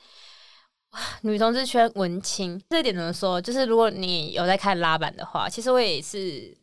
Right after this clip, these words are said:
蛮久没有看过拉板了。但是据我还有在看拉板时的印象，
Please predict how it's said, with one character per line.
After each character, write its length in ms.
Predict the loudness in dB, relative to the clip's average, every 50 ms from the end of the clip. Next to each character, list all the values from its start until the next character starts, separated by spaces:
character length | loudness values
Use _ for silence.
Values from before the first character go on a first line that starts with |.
| _ _ -4
蛮 260 | -2 0 0 0 0
久 160 | 0 0 0
没 120 | 0 0 -2
有 280 | -2 -2 -4 -4 -6 -8
看 220 | -6 -6 -4 -4
过 200 | -2 -2 -2 -2
拉 180 | 0 -2 -4 -4
板 180 | -4 -8 -10 -10 -10
了。 160 | -12 -12 -10
但 240 | -4 -4 -2 -2 0
是 100 | 0 0 -2 -2 -4 -8 _ _
据 220 | -4 -2 0 2
我 220 | 2 0 0 -2 -2
还 180 | -2 0 0
有 100 | 2 2
在 120 | 2 2 0
看 180 | 0 0 0
拉 160 | 2 2 2 2
板 180 | 0 -4 -4
时 160 | -6 -8 -8
的 120 | -8 -6 -4
印 200 | -4 -4 -4 -6
象， 200 | -4 -4 -6